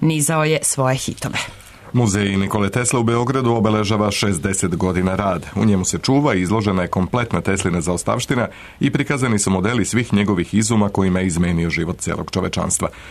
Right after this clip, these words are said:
Speaker 2: O trenutnoj postavci muzeja razgovaramo sa Vladimirom Jelenkovićem, direktorom.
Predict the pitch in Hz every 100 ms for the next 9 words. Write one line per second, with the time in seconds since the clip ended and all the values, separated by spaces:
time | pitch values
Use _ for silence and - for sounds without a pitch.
0 | - - 131 117 127 120 107 101 120 -
1 | 147 139 117 107 120 123 104 101 113 110
2 | 104 - 101 98 95 101 92 87 87 101
3 | 110 101 - 98 85 82 104 - 113 101